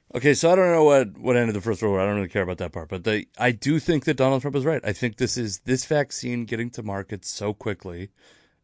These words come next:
is one of the greatest achievements in human history. It's the best thing that, it's, can, can it even be argued that it's the best thing from Donald Trump's presidency is that he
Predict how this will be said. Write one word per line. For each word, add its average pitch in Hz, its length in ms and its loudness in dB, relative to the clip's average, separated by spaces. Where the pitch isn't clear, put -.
is 117 200 0
one 107 200 2
of 117 100 -2
the 120 80 0
greatest 107 340 2
achievements 98 480 -8
in 90 80 -8
human 98 240 -8
history. - 460 -10
It's 131 260 2
the 131 220 2
best 113 580 0
thing 120 220 0
that, 107 160 0
it's, - 240 -4
can, 196 160 2
can 208 140 4
it 185 100 6
even 247 220 4
be 262 200 2
argued 151 440 2
that 160 100 0
it's - 160 -4
the 131 140 -2
best 117 320 0
thing 131 320 -2
from 131 340 4
Donald 123 300 4
Trump's 117 240 -2
presidency 135 720 -2
is 107 240 -6
that 113 160 2
he 110 400 -2